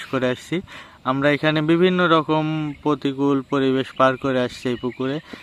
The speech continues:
দেখা যাচ্ছে যে আমাদের মাছে ভাইরাস ধরছে, মাছ মারা গেছে, মাছ বিক্রি করে দিতে বাধ্য হয়েছি। আবার এখান থেকে ভালো টাকা অ্যামাউন্ট লাভ করছি। তো <clears throat> জীবাণুনাশক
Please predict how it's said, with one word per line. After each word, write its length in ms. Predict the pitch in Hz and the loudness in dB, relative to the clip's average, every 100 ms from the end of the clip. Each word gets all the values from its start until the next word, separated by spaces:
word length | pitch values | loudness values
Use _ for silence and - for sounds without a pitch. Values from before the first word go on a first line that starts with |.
| - - | -16 -2
দেখা 240 | 139 139 143 | 0 2 4
যাচ্ছে 260 | 139 - 143 | 2 0 0
যে 80 | |
আমাদের 300 | 139 135 135 135 | 2 0 -2 0
মাছে 360 | 131 131 - 135 | 0 -2 -2 -2
ভাইরাস 400 | 123 127 135 127 | 0 2 2 0
ধরছে, 340 | 131 131 - 135 | -2 -4 -2 -4
মাছ 240 | 127 127 - | -2 -6 -6
মারা 320 | 135 135 139 135 | 0 2 4 2
গেছে, 260 | 131 123 135 | -2 -4 -6
মাছ 180 | 131 127 | -4 -4
বিক্রি 320 | 131 143 - | -4 -4 -2
করে 200 | 139 135 131 | -2 0 -2
দিতে 220 | 123 139 | -4 -4
বাধ্য 300 | 131 131 131 | -2 -2 0
হয়েছি। 400 | 143 139 135 - 139 - - - - | 0 2 0 -2 -4 -4 -18 -14 2
আবার 260 | 170 170 | 6 6
এখান 240 | 165 156 160 | 6 2 0
থেকে 220 | 160 165 165 | 0 2 2
ভালো 300 | 143 143 147 | 2 2 2
টাকা 280 | 135 139 131 | 0 -2 0
অ্যামাউন্ট 380 | 135 131 135 131 | -2 0 -4 -2
লাভ 160 | 127 123 _ | -2 -2 _
করছি। 320 | 123 - 123 117 - - - - _ _ | -8 -6 -12 -12 -16 -20 -20 -20 _ _
তো 120 | 147 143 143 143 127 _ _ _ _ _ - | 0 2 2 0 -2 _ _ _ _ _ -20
<clears throat> 1600 | - - - 214 170 - _ _ _ _ _ _ - - 156 | -14 0 4 4 2 -8 _ _ _ _ _ _ -20 -8 0
জীবাণুনাশক 600 | 147 151 147 147 143 175 | 4 4 4 0 0 -2